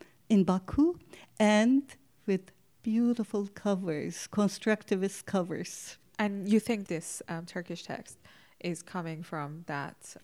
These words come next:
Speaker 1: I think nothing drops from the sky. So I think he probably developed it. It's a de-, detailed article. It's a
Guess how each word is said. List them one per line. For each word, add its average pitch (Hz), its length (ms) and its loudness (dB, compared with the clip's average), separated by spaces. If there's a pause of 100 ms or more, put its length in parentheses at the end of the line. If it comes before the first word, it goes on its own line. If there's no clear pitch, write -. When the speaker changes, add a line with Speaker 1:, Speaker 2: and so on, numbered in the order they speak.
(100)
Speaker 1:
I 262 160 10
think - 640 6
nothing 214 520 12
drops - 440 0
from 160 340 6
the 165 120 0
sky. - 720 2 (420)
So 226 320 6
I 208 160 4
think 262 400 6
he 220 140 -2
probably 196 520 0
developed 175 680 -2
it. - 340 -4 (580)
It's - 220 0
a 214 80 6
de-, 202 360 2
detailed 196 600 6
article. 208 480 2
It's 208 300 -4
a 208 160 2